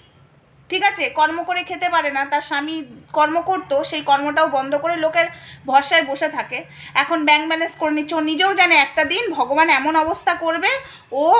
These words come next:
আর করে কমে খেতে পারবে না। ওই জন্য টাকা পয়সাগুলো জুগিয়ে রাখছে মন্দির করার নাম করে। মন্দিরও আর করবে না, ওই টাকা পয়সাগুলো নিয়ে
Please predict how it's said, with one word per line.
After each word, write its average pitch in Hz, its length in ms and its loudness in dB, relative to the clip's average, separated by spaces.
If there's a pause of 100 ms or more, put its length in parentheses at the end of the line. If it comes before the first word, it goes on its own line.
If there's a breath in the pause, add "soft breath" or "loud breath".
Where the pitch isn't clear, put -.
(140)
আর 294 160 2
করে 311 260 -2
কমে 320 260 -4
খেতে 311 240 -6
পারবে 277 220 0
না। 277 100 -4
ওই 285 80 -6
জন্য 330 220 -6
টাকা 320 240 0
পয়সাগুলো 339 400 -4
জুগিয়ে 330 340 -6
রাখছে 339 260 0
মন্দির 294 340 -6
করার 302 220 0
নাম 254 280 -2
করে। 220 220 -8
মন্দিরও 247 480 -6
আর 359 200 2
করবে 254 320 -6
না, 214 100 -4
ওই 226 100 -6
টাকা 254 240 0
পয়সাগুলো 294 440 -6
নিয়ে 311 280 -2